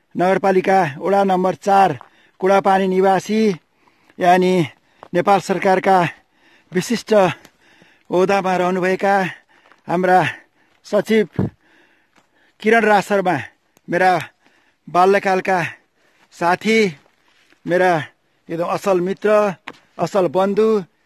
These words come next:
नाताले मेरा हजुरबुवा, उहाँले पनि यस मष्टभरा कुलदेवता संरक्षण क्षेत्र विकास, उन्नति, प्रगतिको लागि धेरै योगदान पुर्याउनु भएको छ, धेरै सहयोग गर्नुभएको छ। राजधानीमा रहेर पनि, काठमाडौँमा रहेर पनि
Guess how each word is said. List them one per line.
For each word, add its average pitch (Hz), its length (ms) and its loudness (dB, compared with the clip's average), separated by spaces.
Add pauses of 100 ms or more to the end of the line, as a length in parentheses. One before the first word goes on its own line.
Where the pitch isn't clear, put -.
(140)
नाताले 196 400 0
मेरा 190 200 0
हजुरबुवा, 190 640 0 (520)
उहाँले 196 280 2
पनि 190 380 -4 (600)
यस 190 380 -2 (1040)
मष्टभरा 208 540 0
कुलदेवता 196 500 -6
संरक्षण 190 400 -10
क्षेत्र 190 360 -8
विकास, 190 560 -4 (260)
उन्नति, 190 360 0
प्रगतिको 185 500 -2
लागि 185 420 2 (580)
धेरै 156 220 2
योगदान 190 380 2
पुर्याउनु 196 280 0
भएको 202 220 -2
छ, 208 320 -2 (320)
धेरै 180 220 2
सहयोग 190 340 0
गर्नुभएको 196 380 0
छ। 202 120 -4 (560)
राजधानीमा 185 520 0
रहेर 190 280 2
पनि, 190 180 -4
काठमाडौँमा 185 440 -4
रहेर 185 240 2
पनि 196 360 -2